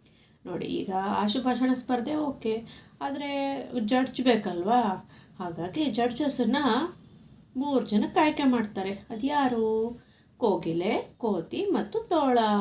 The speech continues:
ಇವ್ರು ಮೂರು ಜನನು ಜಡ್ಜಸ್ ಆಗಿ ಕುತ್ಕೊಳ್ತಾರೆ. ತೀರ್ಪುಗಾರರು ಸ್ಪರ್ಧೆ ಪ್ರಾರಂಭವಾಗೋದಕ್ಕೆ ಮುಂಚೆ ವಿಷಯಗಳನ್ನು ಚೀಟಿಯಲ್ಲಿ ಬರೆದು ಡಬ್ಬಿಯಲ್ಲಿ ಹಾಕಿದರು.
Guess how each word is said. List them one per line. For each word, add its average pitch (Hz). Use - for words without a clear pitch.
ಇವ್ರು 220
ಮೂರು 208
ಜನನು 180
ಜಡ್ಜಸ್ 170
ಆಗಿ 160
ಕುತ್ಕೊಳ್ತಾರೆ. 214
ತೀರ್ಪುಗಾರರು 277
ಸ್ಪರ್ಧೆ 311
ಪ್ರಾರಂಭವಾಗೋದಕ್ಕೆ 220
ಮುಂಚೆ 233
ವಿಷಯಗಳನ್ನು 226
ಚೀಟಿಯಲ್ಲಿ 220
ಬರೆದು 208
ಡಬ್ಬಿಯಲ್ಲಿ 208
ಹಾಕಿದರು. 208